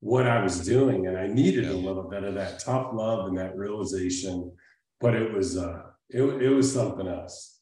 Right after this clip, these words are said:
Speaker 1: Yeah.
Speaker 2: Yeah. Yeah. No, that's great. And that's, I, I, I think that's a big part of this, is that when you have a tr-, when you have trust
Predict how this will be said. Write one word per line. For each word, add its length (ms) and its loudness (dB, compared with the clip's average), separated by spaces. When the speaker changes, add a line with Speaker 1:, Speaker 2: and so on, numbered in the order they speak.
Speaker 1:
Yeah. 220 -8
Speaker 2:
Yeah. 180 -10
Yeah. 320 -6
No, 100 -4
that's 240 2
great. 220 4
And 100 2
that's, 580 0
I, 200 0
I, 180 -2
I 60 2
think 240 2
that's 180 4
a 60 2
big 240 0
part 200 2
of 60 2
this, 240 2
is 160 -2
that 100 -4
when 140 -2
you 140 -2
have 240 -2
a 80 -4
tr-, 300 2
when 160 4
you 60 4
have 160 2
trust 680 2